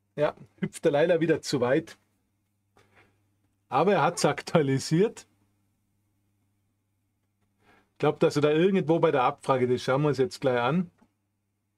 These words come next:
Achtundvierzig, neunundvierzig, da hüpft er drüber. Da ist ihm die Abfrage vermutlich. Prinzipiell funktioniert's, genau. Ja, er hüpft drüber. Er hat zu viel Schwung.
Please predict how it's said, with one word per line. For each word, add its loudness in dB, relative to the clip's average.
Achtundvierzig, -2
neunundvierzig, 0
da 2
hüpft -2
er 2
drüber. -2
Da -4
ist -2
ihm 0
die 0
Abfrage 0
vermutlich. -4
Prinzipiell 0
funktioniert's, -2
genau. -4
Ja, -4
er -2
hüpft -2
drüber. 0
Er 2
hat -4
zu -12
viel 2
Schwung. 0